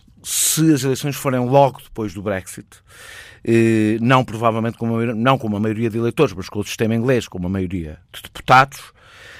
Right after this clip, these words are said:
Eh, e se fosse, se for com acordo, e a saída for a trinta e um de outubro, dizem as sondagens, até pode conseguir a mais larga maioria do Partido Conservador em três décadas.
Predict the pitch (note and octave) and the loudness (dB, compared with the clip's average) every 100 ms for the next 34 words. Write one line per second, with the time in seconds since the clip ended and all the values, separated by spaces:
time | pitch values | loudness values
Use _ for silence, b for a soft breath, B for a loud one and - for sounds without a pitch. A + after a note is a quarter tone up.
0 | B B B2 B2+ B2 A#2+ C3 F#3 F#3+ - | B B 2 4 4 2 0 -2 -2 -2
1 | - - B3+ A#3 - - - - G3+ - | -2 -2 0 -2 -4 -10 -10 0 0 2
2 | D3+ C#3 C3 C3 C3+ D3 C#3 _ _ _ | -2 -2 0 -2 -2 -8 -20 _ _ _
3 | _ _ _ - C3 - D3+ F3+ D3+ C3 | _ _ _ 2 2 4 4 4 2 0
4 | A#2 A#2 A2 G#2+ G2+ G2 - C#3+ B2 G#2 | -6 -6 -6 -4 -2 -2 -2 -4 -4 -6
5 | F#2+ G#2+ - A2+ C3 C#3+ B2+ B2 C#3+ C3+ | -2 -4 -4 -2 0 -2 -4 -6 -4 -2
6 | C3+ - A#2 - B2+ C#3 B B B B | -2 -4 -10 -8 -8 -8 B B B B
7 | B2+ C#3 D#3+ D3+ C3 C3+ B2+ A#2+ A#2+ A#2 | 4 6 6 4 2 2 0 -2 -4 -4
8 | G#2+ A2 G#2+ G#2+ b b G#2 A#2+ - A2+ | -4 -4 -4 -8 b b -8 -6 -4 -6
9 | - G#2+ - F#2+ F#2 G#2 G2 F#2+ F#2+ E2+ | -6 -6 -6 -6 -2 -2 -2 -2 -4 -4
10 | B1+ - - - - | -6 -12 -16 -18 -20